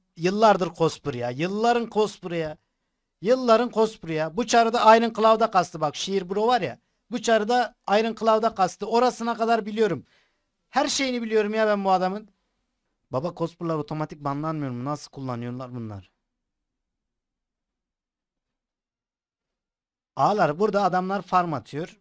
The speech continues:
Tamam mı? Burada farm atıyor. Gelip de kimseye de farm attırmıyor.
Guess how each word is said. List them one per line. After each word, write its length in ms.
Tamam 320
mı? 180
Burada 280
farm 280
atıyor. 300
Gelip 360
de 100
kimseye 360
de 60
farm 320
attırmıyor. 640